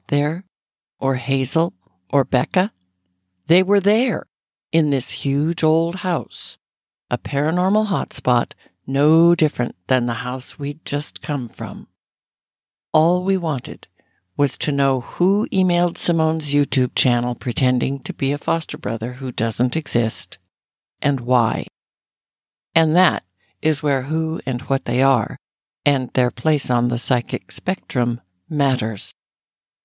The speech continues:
Because they knew from experience how to recognize paranormal activity when they saw it. Only the experience of the clairsentient, including the psychic finder,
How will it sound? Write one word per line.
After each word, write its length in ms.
Because 440
they 140
knew 260
from 260
experience 840
how 280
to 100
recognize 800
paranormal 680
activity 560
when 220
they 100
saw 380
it. 320
Only 380
the 180
experience 880
of 140
the 100
clairsentient, 1120
including 720
the 120
psychic 540
finder, 560